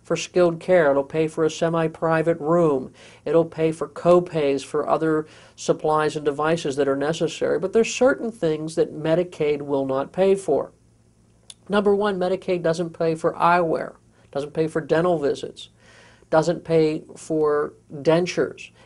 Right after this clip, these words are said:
And this can be very difficult, especially if you have someone who have Alzheimer's. They might lay down their dentures or glasses and forget where they were. Or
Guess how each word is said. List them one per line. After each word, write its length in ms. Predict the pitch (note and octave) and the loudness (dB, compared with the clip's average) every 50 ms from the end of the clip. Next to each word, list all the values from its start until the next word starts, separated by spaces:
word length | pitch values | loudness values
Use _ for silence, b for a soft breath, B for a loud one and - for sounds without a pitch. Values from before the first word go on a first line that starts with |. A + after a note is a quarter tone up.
| b | b
And 120 | b F#3+ A3+ | b -2 -2
this 120 | C4 C4 | -2 -2
can 160 | - B3 A3+ | -2 -2 -2
be 140 | G3 G#3 F#3 | 0 -2 -2
very 260 | E3 F#3+ G3 F#3+ F3 | 0 2 2 2 2
difficult, 680 | E3 D#3+ G#3 A#3 A3+ A3+ F#3+ - - D#3 D3+ D#3+ D#3+ - | 2 2 2 2 2 2 -2 -2 -2 -2 -2 -2 -2 -2
especially 600 | - F#3 - - - A3+ A#3+ A#3 - - - F3 | -6 -8 -6 -2 0 2 2 0 0 -2 0 0
if 120 | F3+ F3 E3 | 0 0 -2
you 100 | D#3 D#3 | -4 -4
have 180 | F3 F3+ F3 | -2 -4 -4
someone 300 | - - D3 C#3 C#3+ D3+ | -6 -6 -6 -4 -4 -4
who 140 | D#3 D#3+ D3+ | -2 -2 -2
have 180 | C#3+ D3 D3+ E3 | -2 -4 -4 -2
Alzheimer's. 760 | - E3 F3+ F3+ - - D#3 C3+ C3 - - - - - - b b b b b b | 0 0 0 -2 -2 -4 -2 -2 -2 -4 -6 -12 -16 -18 -20 b b b b b b
They 120 | D3 D#3+ | -2 0
might 200 | E3+ F3+ E3+ D#3 | 0 0 0 0
lay 160 | D#3 D#3+ E3 D#3+ | 0 0 0 0
down 300 | E3 D#3 E3 G3 F#3 F3+ | 0 0 0 0 0 0
their 180 | E3+ D#3 C#3 | 0 -2 -2
dentures 440 | C3 D3 C#3+ C#3+ C#3 - D3+ C#3 D#3 | -2 -4 -4 -4 -4 -4 -6 -4 -4
or 80 | D#3 C#3 | -4 -4
glasses 600 | C#3 C#3 C3+ C3 C3+ C#3 C3+ - - C#3+ C#3 D3 | -2 -2 0 0 0 -2 -4 -6 -8 -6 -4 -6
and 100 | C#3+ - | -6 -4
forget 300 | - D3 C3 D3 C#3+ D3 | -4 -4 -2 -2 -2 0
where 160 | D3 D3 C#3+ | 0 -2 0
they 160 | C#3+ D3 D3 | 0 0 0
were. 440 | C#3+ D3+ F3+ G3 G3 - - - - b b b b b b b b b | 2 2 2 2 2 -2 -6 -8 -16 b b b b b b b b b
Or 380 | - F#3+ G3+ G3 G3 F#3 F#3+ | 2 4 4 6 4 2 0